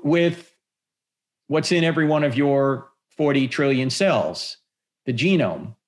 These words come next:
the digital code, except it's a lot longer than, "Hi, how are you? Love, Mom or Dad." It's three point two billion letters long.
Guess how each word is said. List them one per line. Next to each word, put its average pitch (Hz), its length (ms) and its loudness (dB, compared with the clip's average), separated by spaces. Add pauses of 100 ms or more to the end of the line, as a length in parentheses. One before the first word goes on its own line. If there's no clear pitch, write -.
the 165 80 -2
digital 170 400 0
code, 165 440 0 (640)
except 190 300 -2
it's - 120 -2
a 170 40 2
lot 185 280 2
longer 175 360 2
than, 135 180 2
"Hi, 208 340 0
how 226 240 2
are 202 80 4
you? 214 340 4
Love, 170 260 2
Mom 185 240 2
or 160 100 2
Dad." 202 500 0
It's - 580 -2 (1500)
three 156 140 0
point 143 260 0
two 139 140 0
billion 127 340 0
letters 113 360 -2
long. 82 340 -6